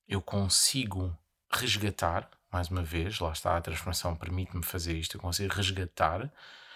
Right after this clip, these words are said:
as dádivas, as aprendizagens, os ensinamentos, eh, os diamantes que qualquer percurso na minha vida tem para me oferecer.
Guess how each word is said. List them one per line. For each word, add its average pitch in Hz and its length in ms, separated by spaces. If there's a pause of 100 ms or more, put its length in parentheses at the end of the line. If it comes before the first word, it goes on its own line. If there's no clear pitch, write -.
(160)
as 90 120
dádivas, 95 800
as - 160
aprendizagens, 87 920
os 87 180
ensinamentos, 87 1000 (540)
eh, 98 540
os 101 180
diamantes 98 880 (240)
que 95 480
qualquer 104 640
percurso - 760
na 101 80
minha 101 160
vida 98 180
tem 98 160
para 95 140
me 95 80
oferecer. 90 400